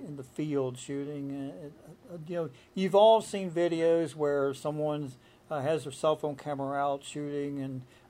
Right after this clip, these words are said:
and they're, they're, you see someone's maybe shooting a muzzleloader for eight, nine seconds, and then that's pretty much it. And,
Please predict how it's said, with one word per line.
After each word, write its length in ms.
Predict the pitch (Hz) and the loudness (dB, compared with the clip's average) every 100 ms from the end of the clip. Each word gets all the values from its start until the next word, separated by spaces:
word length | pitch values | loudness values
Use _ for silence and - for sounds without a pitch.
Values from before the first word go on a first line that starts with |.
| - | -10
and 280 | 156 147 143 | -6 -6 -4
they're, 260 | 147 175 | -6 -6
they're, 240 | 139 143 147 202 147 | -6 -6 -8 -12 -12
you 160 | 135 - | -12 -12
see 220 | - - 156 | -20 -12 -8
someone's 460 | 151 156 151 131 | -4 -4 -4 -4
maybe 240 | 156 165 151 | -2 -2 -2
shooting 320 | - 156 147 | -6 -6 -4
a 60 | 135 | -4
muzzleloader 640 | 135 135 135 135 135 131 127 - - - - | -4 -2 0 2 0 -4 -6 -20 -20 -20 -6
for 240 | 143 143 | 0 2
eight, 240 | 143 143 143 | 2 2 -2
nine 280 | 135 139 | -4 -4
seconds, 600 | 131 143 127 139 139 131 139 | -2 -2 -2 -2 -4 -6 -6
and 140 | 135 | -4
then 300 | 135 135 123 | -4 -6 -4
that's 240 | 143 135 - | -4 -4 -6
pretty 240 | - 147 | -8 -4
much 260 | 131 127 147 | -6 -4 -4
it. 300 | 139 139 156 | -2 -2 -6
And, 260 | 139 135 | -10 -10